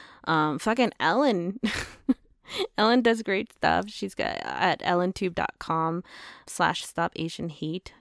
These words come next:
is where you can find some information. I used to be a counselor for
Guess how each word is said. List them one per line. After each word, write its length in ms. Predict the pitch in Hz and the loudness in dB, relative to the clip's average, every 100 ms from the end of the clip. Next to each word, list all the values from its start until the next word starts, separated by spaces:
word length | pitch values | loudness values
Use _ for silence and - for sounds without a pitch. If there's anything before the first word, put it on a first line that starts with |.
| - | -10
is 180 | 180 175 | -8 -4
where 120 | 165 | -6
you 100 | 175 | -4
can 120 | 170 | -8
find 220 | - 160 | -6 -8
some 160 | - - | -8 -8
information. 720 | 170 165 165 170 175 170 175 - - - - - - | -6 -6 -6 -6 -6 -8 -10 -14 -20 -20 -20 -20 -6
I 100 | 170 | -2
used 280 | 175 180 - | -2 -4 -6
to 80 | 170 | -8
be 340 | 170 165 165 - | -6 -4 -4 -2
a 120 | 156 | -4
counselor 460 | - 156 160 - | -4 -6 -6 -6
for 260 | 170 170 160 | -6 -6 -6